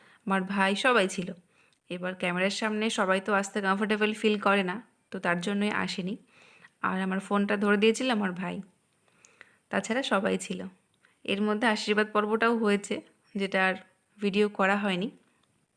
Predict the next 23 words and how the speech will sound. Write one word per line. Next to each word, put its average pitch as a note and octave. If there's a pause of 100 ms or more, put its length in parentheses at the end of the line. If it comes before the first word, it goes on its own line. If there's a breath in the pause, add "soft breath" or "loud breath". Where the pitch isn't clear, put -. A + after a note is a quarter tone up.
(960 soft breath)
যেহেতু B3
রাত্রেবেলা, B3 (300)
তো A3
তার G#3+
জন্যে A#3
বেশি G#3+
কিছু A#3 (300)
রান্নাবান্না G#3
হয়নি। G3 (400 soft breath)
তার G3
উপর A#3
বাচ্চা G3+
কাচ্চারা G#3
তো A3
হাবিজাবি G#3
পছন্দই G3+
করে F#3+
না। G#3 (420 soft breath)
প্লেন A3+
ভাত G3+ (320)
আর G3+
মাংস F#3+
হয়েছে। G#3